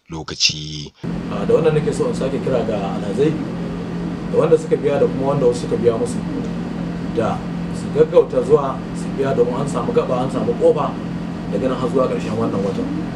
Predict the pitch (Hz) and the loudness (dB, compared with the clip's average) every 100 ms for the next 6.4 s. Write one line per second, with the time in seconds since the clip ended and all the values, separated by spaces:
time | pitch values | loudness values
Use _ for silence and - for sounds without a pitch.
0 | - - - - - 180 156 - 156 151 | -6 -6 -6 -2 0 2 2 2 2 0
1 | - 156 - 156 151 151 - - - - | 2 2 6 6 6 0 -2 -6 -6 -6
2 | - - 135 143 - - 165 156 139 123 | -6 -4 -2 0 0 4 4 4 0 0
3 | 165 151 - 165 156 - - - - - | 2 2 4 4 2 0 -4 -4 -4 -2
4 | 151 135 131 139 139 147 143 123 110 131 | 0 2 2 2 2 4 4 4 2 0
5 | 139 123 127 131 113 110 123 - 127 110 | 0 0 2 2 0 0 -2 -2 -2 -4
6 | - - - | -4 -4 -2